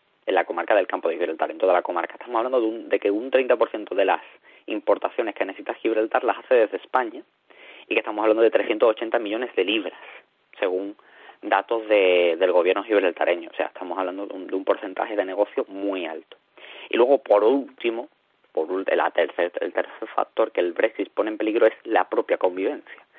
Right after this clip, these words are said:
Es decir, hay matrimonios de una persona gibraltareña y otra persona linense o de San Roque o de Algeciras, eh, que, que tienen, mm, en esta vecindad su hogar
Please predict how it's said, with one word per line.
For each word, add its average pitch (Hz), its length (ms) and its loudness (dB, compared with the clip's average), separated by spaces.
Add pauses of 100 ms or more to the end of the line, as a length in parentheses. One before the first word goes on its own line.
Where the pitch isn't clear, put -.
(100)
Es - 60 -20
decir, - 200 -6 (420)
hay 123 260 0
matrimonios 104 760 -2 (520)
de 95 340 4
una 104 600 0
persona 98 460 0
gibraltareña 98 640 0
y 104 140 0
otra 101 240 2
persona 92 480 -4
linense 135 680 2
o 92 180 6
de 90 140 0
San 135 200 -2
Roque 135 400 2
o 98 100 6
de 95 60 2
Algeciras, 131 580 0 (600)
eh, 98 160 2
que, 98 320 -8
que 95 100 2
tienen, 110 540 -2 (100)
mm, 90 520 -10
en 87 180 -6
esta 101 320 0
vecindad 113 720 0 (560)
su 113 120 6
hogar 110 300 6